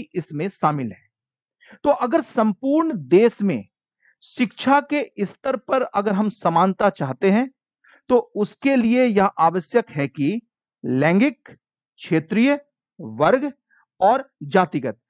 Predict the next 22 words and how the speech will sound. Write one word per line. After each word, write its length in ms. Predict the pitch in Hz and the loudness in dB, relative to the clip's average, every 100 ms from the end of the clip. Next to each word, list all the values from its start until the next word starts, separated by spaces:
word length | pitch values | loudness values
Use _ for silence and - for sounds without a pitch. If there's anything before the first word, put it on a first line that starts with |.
| _ _ | _ _
इन 140 | 302 302 - | 0 0 0
आधारों 540 | 156 170 165 139 226 294 | 0 0 -2 0 0 0
पर 240 | 196 214 247 _ _ | -2 -2 -4 _ _
छात्रों 540 | - - 160 - 269 285 | -16 -2 -2 -2 -2 -2
के 120 | 220 | -2
साथ 260 | - 160 190 - | -4 -2 -2 -4
किसी 260 | 196 - 262 | -10 -4 -6
प्रकार 420 | - 170 170 180 | -6 -4 -2 -2
का 140 | 170 151 | -2 -8
कोई 320 | - 151 147 | -4 -4 -2
भी 260 | 147 240 - _ 143 | -2 -4 -6 _ -6
भेदभाव 640 | 156 185 143 120 151 190 - | 2 2 2 -2 -2 -4 -6
ना 120 | 151 | -4
हो। 220 | 120 101 - _ _ _ _ _ _ _ | -4 -6 -20 _ _ _ _ _ _ _
तो 180 | 262 247 277 | -2 -2 -6
इस 120 | 240 | -4
प्रकार 440 | 208 156 156 240 - _ _ _ _ - | -2 2 0 0 -10 _ _ _ _ -4
हमने 240 | 208 254 | 0 0
दूसरे 520 | 190 135 214 220 330 | -2 -4 -6 -2 -2
संपादकीय 720 | 311 - 165 156 165 190 220 202 | -2 -4 0 0 0 -4 -6 -8
के 220 | - 202 | -4 -4
अंतर्गत 560 | - 147 151 156 117 | -2 -6 -4 -4 -6